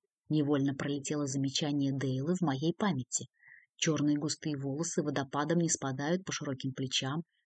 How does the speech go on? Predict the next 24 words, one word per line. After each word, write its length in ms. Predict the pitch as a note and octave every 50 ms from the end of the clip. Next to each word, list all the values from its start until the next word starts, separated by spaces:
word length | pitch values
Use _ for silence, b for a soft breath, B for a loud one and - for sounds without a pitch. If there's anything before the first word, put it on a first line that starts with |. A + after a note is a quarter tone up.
| _ -
тёмные 340 | - F3+ F3 F3 E3+ E3 D#3+
глаза 320 | E3+ E3 D#3+ D#3 F3 E3
смотрят 460 | E3 - - E3 D#3+ - D#3 D3+ -
на 60 | -
меня 260 | D3 D3 D3 D3 C#3+ C#3
в 100 | C#3 C#3+
упор 300 | C3 C3+ - F#3+ A3 G#3+
бесчувственным 680 | E3+ D#3 - - - - D3 - - - D#3+ E3 E3+
взглядом. 560 | E3 - E3+ F#3 G3+ F3+ C#3+ B2+ B2+ B2+ B2+ - _ _ _ _ _ _ _ _ _ _ _ _ -
«Не 120 | D4 D#4
волнуйся, 600 | D#4 D#4+ E4 E4 F4+ F4+ E4+ C#4 F3 - - -
девочка», 680 | C#3+ C3+ D3+ G3 F3 C3+ B2 - - - - - C3 C3 C3 _ _ _ _ - -
слегка 380 | - D3+ C#3 C#3+ - D3 C3+
улыбнулся 520 | C3 C3 D3 D3 D3+ E3 F3+ G#3+ G3 - G3
старший 500 | F#3+ - - - C#3+ C#3+ - - - D#3
Даркрив. 460 | D3 D#3+ D3 C3 C3 - - C#3 - - _ _ _ _ _ _ _ _ _ _ -
Я 200 | A#3 B3 C#4 C4
накажу 440 | B3+ B3+ C4 C4+ C4+ B3+ C4 C4
её 160 | B3+ A#3 A#3+ A#3
сразу, 400 | - - A#3+ A#3 A#3 A#3+ B3+ C4
как 200 | - A#3+ - -
только 280 | - F#3 G3 F#3+ A#3
вернусь 360 | G#3 G3 D#3+ C#3+ D#3 E3+ F3
домой. 420 | E3+ F3 F3+ D#3 C#3+ C3 B2+ B2+